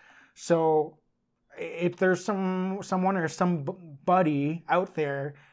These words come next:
that could improve the team at another position, if these guys show, they might have plenty of depth and they can get younger, uh, at this offensive line group as a whole, that that could be something that could happen. Now, I,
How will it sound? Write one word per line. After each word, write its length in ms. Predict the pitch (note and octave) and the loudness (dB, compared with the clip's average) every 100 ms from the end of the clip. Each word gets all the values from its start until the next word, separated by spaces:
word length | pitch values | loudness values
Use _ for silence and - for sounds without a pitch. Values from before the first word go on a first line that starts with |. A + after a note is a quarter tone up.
| _ | _
that 500 | - D3 D3 C#3+ C#3+ | -2 0 2 0 -2
could 400 | - E3+ D#3+ C#3 - - | -6 0 0 -2 -10 -10
improve 360 | C#3 - E3+ | -8 -2 -2
the 60 | D#3+ | -2
team 260 | D3 E3 D#3+ | -4 -4 -2
at 100 | C#3+ | -4
another 280 | C#3+ D3 | -2 -2
position, 680 | C3+ B2 C3 E3 - B2+ B2 C3 _ _ - _ _ | -4 -6 -2 -2 -4 -10 -12 -16 _ _ -20 _ _
if 240 | E3 D#3+ | -6 -4
these 240 | D3+ F3 F#3+ | -2 -2 2
guys 320 | G3 F3 C#3+ | 2 2 0
show, 720 | - - F3+ D3+ C3 C3 C3 _ _ | -6 -2 2 2 0 -6 -10 _ _
they 200 | C#3+ F3 | -2 2
might 320 | F#3 E3 E3+ D#3+ | 4 4 2 0
have 520 | E3 D#3 D3+ D3 - | 0 2 4 2 -4
plenty 280 | - E3 F3 | -6 -2 0
of 180 | D3+ B2+ | 0 0
depth 300 | D3 F3+ - | 0 0 -2
and 100 | D#3 | -6
they 60 | |
can 140 | C#3+ D3 | -4 -4
get 180 | E3 | -4
younger, 580 | C#3+ D3+ D#3 E3+ F3 F#3 _ _ | -2 -4 0 0 0 -4 _ _
uh, 220 | C#3+ C#3 C#3+ | -4 -4 -4
at 200 | D#3 D3 | -6 -4
this 180 | D#3+ C#3+ | -4 -2
offensive 480 | D3+ D3+ E3 C#3+ C#3 | 0 0 -2 -6 -6
line 300 | D3+ D3+ D3 | -4 -4 -4
group 260 | D3 D3 | -2 -2
as 140 | D3 C3 | -2 -4
a 60 | |
whole, 520 | A#2 - C#3+ E3 G#3+ - _ - _ | -6 -2 0 2 -2 -8 _ -20 _
that 240 | - D#3 D3 | -2 -2 0
that 260 | E3 E3+ | -2 -2
could 380 | - - G#3 E3 | -8 4 4 6
be 100 | E3+ | 0
something 460 | D3+ D#3+ D#3 D3+ C#3+ | -4 -6 -6 -4 -6
that 140 | C3+ | -6
could 100 | C#3+ | -8
happen. 300 | C3+ C3+ C#3 | -8 -8 -4
Now, 180 | D3+ C#3 - - | -4 -4 -8 -6
I, 240 | - E3+ | -2 -2